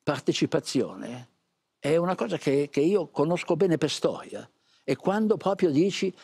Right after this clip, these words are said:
"Adesso basta". Senta, io risentivo questa mattina nelle orecchie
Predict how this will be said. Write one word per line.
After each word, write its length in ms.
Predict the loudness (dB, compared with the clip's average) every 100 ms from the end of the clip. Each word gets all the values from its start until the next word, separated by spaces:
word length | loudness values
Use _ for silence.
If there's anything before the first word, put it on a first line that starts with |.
| -6
"Adesso 380 | -2 0 2 0
basta". 320 | -2 -8 -6
Senta, 260 | -2 -2 -4 -10 -6
io 160 | 2 2
risentivo 1080 | 2 2 2 2 2 0 2 0 -2 -4 _
questa 280 | -4 -2 0
mattina 460 | 0 0 -2 0 0
nelle 220 | 2 2
orecchie 520 | 0 -4 -10 -16